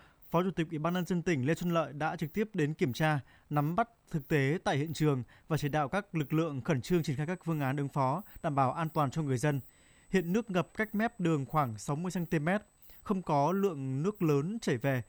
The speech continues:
nên tình hình vẫn trong tầm kiểm soát. Tuy nhiên, chính quyền địa phương đã chủ động sơ tán người dân đến khu vực ngoài đường tàu an toàn,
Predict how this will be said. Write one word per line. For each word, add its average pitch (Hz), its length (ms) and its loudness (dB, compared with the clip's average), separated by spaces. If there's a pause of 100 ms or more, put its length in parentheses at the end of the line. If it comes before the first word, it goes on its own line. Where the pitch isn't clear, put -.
(200)
nên 180 120 0
tình 170 160 0
hình 143 220 2
vẫn 170 300 -4
trong 196 160 -2
tầm 151 160 -2
kiểm 120 180 -4
soát. 190 260 0 (320)
Tuy 208 100 0
nhiên, 208 120 2
chính 180 160 -6
quyền 196 180 2
địa 156 120 -2
phương 180 240 0
đã 185 80 -4
chủ 175 140 0
động 143 220 -2
sơ 170 100 -2
tán 147 260 -2
người 175 120 2
dân 160 320 0
đến 139 160 2
khu 175 140 -4
vực 151 280 0
ngoài 131 340 0
đường 131 400 0 (120)
tàu 131 220 2
an 139 100 0
toàn, 135 280 4